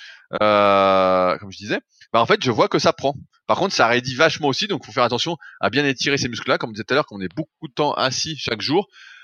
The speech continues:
euh, il faut vraiment compenser ces mauvaises habitudes. Et là, c-, si vous êtes longtemps assis, il faut étirer le droit antérieur et le psoas iliaque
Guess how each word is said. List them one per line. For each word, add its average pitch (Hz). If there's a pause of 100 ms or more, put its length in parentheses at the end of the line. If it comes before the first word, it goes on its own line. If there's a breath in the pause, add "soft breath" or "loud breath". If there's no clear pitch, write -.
(160 loud breath)
euh, 101
il 110
faut 151
vraiment 139
compenser 117
ces 123
mauvaises 120
habitudes. 101
Et 101
là, 120
c-, - (380)
si -
vous 113
êtes 107
longtemps 127
assis, 110
il 107
faut 139
étirer 123
le 113
droit 104
antérieur 120
et 113
le 104
psoas 101
iliaque 123